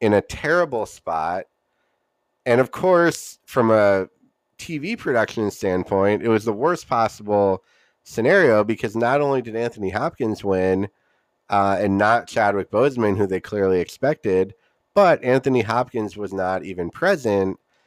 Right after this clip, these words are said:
since he was essentially quarantined in his home in Wales, across the world from Los Angeles. And, you know, th-, the thing is, too, I mean, Anthony Hopkins,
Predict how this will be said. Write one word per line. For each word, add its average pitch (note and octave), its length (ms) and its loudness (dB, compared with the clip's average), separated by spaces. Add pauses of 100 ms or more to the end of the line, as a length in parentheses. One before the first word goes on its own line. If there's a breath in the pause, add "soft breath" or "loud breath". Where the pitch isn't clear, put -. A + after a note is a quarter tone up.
(180)
since - 340 -4
he C3 220 0
was G#2+ 560 4 (340)
essentially G2+ 460 0
quarantined A2+ 880 2
in F#2+ 160 -8
his F#2+ 200 -4
home F2+ 360 -4
in F#2 240 -8
Wales, B2 720 -8 (880)
across - 480 -2
the A#2 80 -2
world G#2 560 2 (100)
from F2+ 340 0
Los F#2+ 240 0
Angeles. D3 680 -2 (800 soft breath)
And, B2+ 640 6 (2250 loud breath)
you D#3+ 180 0
know, E3+ 120 4
th-, D3 180 -10
the D#3+ 120 -10
thing G#3+ 260 0
is, F3+ 220 2
too, G2+ 320 0
I F#2+ 100 -2
mean, G#2+ 180 0
Anthony C3+ 400 0
Hopkins, F2+ 800 -2